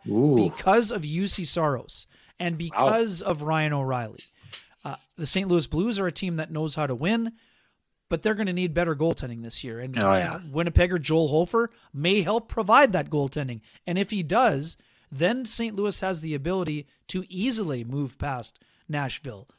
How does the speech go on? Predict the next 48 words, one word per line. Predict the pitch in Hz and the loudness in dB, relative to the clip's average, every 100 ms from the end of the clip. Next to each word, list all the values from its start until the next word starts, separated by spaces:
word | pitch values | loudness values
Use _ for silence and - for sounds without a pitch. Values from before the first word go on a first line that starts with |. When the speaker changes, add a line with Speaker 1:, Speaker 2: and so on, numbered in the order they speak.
| _ | _
Speaker 2:
But | 165 160 | -6 -2
right | 202 220 | -4 -2
now | 208 233 | -4 -4
it's | 220 | -4
a | |
question | 180 226 - 139 | -4 -2 -2 -8
mark. | 107 95 _ _ _ _ _ | -12 -18 _ _ _ _ _
I | |
mean, | 156 151 | -6 -2
a | |
lot | 185 233 | 0 0
of | |
people | 226 208 190 | -2 -6 -4
are, | 180 170 165 | -2 -4 -6
you | 175 | -10
know, | 151 151 _ _ _ | -12 -14 _ _ _
the, | 139 131 127 _ _ _ _ _ _ | -10 -10 -12 _ _ _ _ _ _
the | 143 123 123 | -14 -12 -10
sexy | - 202 - 180 | -6 -6 -6 -6
pick | 139 180 - | 0 -2 -2
is | 156 | -4
Arizona | 151 151 135 147 190 220 | 0 0 2 2 4 2
to | - | 2
be | 190 | 0
better. | 185 196 214 220 214 _ _ _ _ | 2 2 2 -2 -8 _ _ _ _
We'll | 196 214 | 0 0
see. | - 180 104 - | 2 -4 -6 -8
I | |
mean, | 143 151 165 | -4 -4 -2
they've | 175 | -2
got | 180 180 | -2 -4
some | - | -4
nice | 156 160 - | -4 -4 -4
young | 160 143 | -6 -8
talent. | 131 165 156 151 - _ _ _ _ | -6 -4 -4 -6 -10 _ _ _ _
I | |
still | 160 - 185 | -8 -4 -4
think | - 156 | -2 -6
that | 147 139 | -6 -6
they're | 151 143 139 131 - | -4 -2 -2 -4 -8
a | - | -10
ways | 131 131 127 | -6 -4 -4
away | 123 120 123 | -4 -4 -4
from | 120 135 123 117 - _ _ | -6 -6 -6 -8 -12 _ _
from | _ 151 135 | _ -6 -6
really | 135 143 131 | -4 -4 -4
pushing | - 165 147 151 131 139 - | -6 -6 -6 -6 -10 -12 -16
it | - | -16